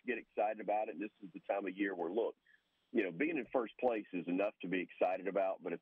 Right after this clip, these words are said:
there's something different and new, and the other element to this is I've seen it posted on their, their N I L, uh, uh,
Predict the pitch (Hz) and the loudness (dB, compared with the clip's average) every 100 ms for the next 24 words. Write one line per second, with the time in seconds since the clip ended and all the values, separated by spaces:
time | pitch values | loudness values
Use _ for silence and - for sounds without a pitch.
0 | - 87 - 113 - 85 80 107 - 101 | -4 -6 -2 -4 -2 -12 -2 -2 0 -2
1 | 95 85 92 - 78 _ _ _ _ - | -2 0 0 0 -2 _ _ _ _ 0
2 | 104 101 117 117 98 107 117 110 - 98 | 2 2 0 0 0 2 2 -2 -4 -2
3 | 87 87 87 90 82 95 - 107 95 - | 0 0 -2 -2 0 -2 0 -2 -2 0
4 | 104 101 - 90 92 90 80 - - _ | -2 -2 -2 0 0 0 -2 -4 -8 _
5 | - 92 92 98 90 87 90 95 92 90 | -2 0 0 0 0 0 0 0 -2 -8
6 | _ _ _ _ - 87 82 76 76 - | _ _ _ _ 0 2 2 0 -2 -6
7 | _ _ _ _ _ _ _ _ - _ | _ _ _ _ _ _ _ _ -20 _
8 | _ _ - | _ _ -2